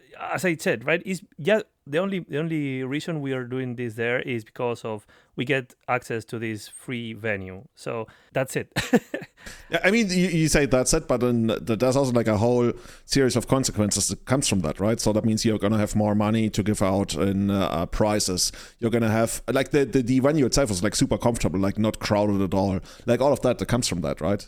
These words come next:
Speaker 2: So
Speaker 1: Yeah,
Speaker 2: it's,
Speaker 1: I
Speaker 2: it's not like
Speaker 1: of, of course, of course. But I mean, that's, that's, uh, so when, when, when we, when, um, David and I, uh, talk about how can, we can improve for the next, next edition, or what, anything we can make about it.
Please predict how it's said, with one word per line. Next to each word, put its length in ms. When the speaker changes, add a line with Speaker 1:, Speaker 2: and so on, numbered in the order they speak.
Speaker 2:
So 220
Speaker 1:
Yeah, 120
Speaker 2:
it's, 200
Speaker 1:
I 40
Speaker 2:
it's 160
not 120
like 280
Speaker 1:
of, 140
of 140
course, 240
of 80
course. 200
But 180
I 60
mean, 160
that's, 260
that's, 280
uh, 320
so 340
when, 440
when, 500
when 180
we, 520
when, 520
um, 640
David 300
and 120
I, 320
uh, 400
talk 240
about 240
how 180
can, 260
we 100
can 240
improve 360
for 160
the 80
next, 460
next 260
edition, 560
or 420
what, 260
anything 260
we 80
can 200
make 200
about 260
it. 120